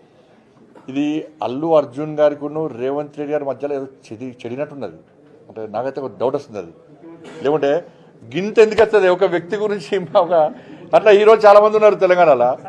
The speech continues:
ఇప్పుడు వెయ్యి కోట్ల, వెయ్యి కోట్ల బ-, ఇది కలెక్షన్ వచ్చిందట.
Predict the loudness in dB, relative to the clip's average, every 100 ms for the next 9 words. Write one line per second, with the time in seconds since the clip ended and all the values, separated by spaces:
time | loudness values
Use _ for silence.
0 | -18 -20 -20 -20 -4 4 4 4 2 2
1 | 0 2 4 8 8 8 4 -4 -16 -18
2 | -6 -2 0 2 2 4 8 10 10 8
3 | 8 8 8 6 4 2 2 2 -2 0
4 | 2 2 0 -4 4 4